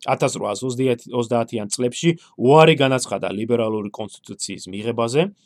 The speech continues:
რაც, ხო, საფრანგეთში არსებობდა, სწორედ, რევ-, ა, რევოლუციის, ა, დროიდან მოყოლებული და, ა, ბერნადოტი, აი, კონსერვატიულ პოლიტიკას, ა,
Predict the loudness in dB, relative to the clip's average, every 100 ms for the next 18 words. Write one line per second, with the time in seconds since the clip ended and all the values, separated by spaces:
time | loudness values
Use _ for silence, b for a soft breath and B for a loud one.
0 | b _ -8 -8 -10 -10 -10 -10 -8 -8
1 | -8 -10 -8 -8 -8 -8 -8 -4 -4 -4
2 | -8 -10 -10 -10 -8 -8 -8 -10 -8 -8
3 | -8 -10 -10 -10 -12 -14 -16 -18 _ _
4 | _ _ -20 -20 -20 -20 -12 -8 -8 -8
5 | -10 -10 -4 -2 0 2 0 -2 _ b
6 | b b b b 2 8 8 8 6 2
7 | 0 2 4 4 2 2 0 0 -2 -4
8 | 0 2 2 2 0 0 _ -4 -4 -4
9 | -6 -6 -6 -10 -8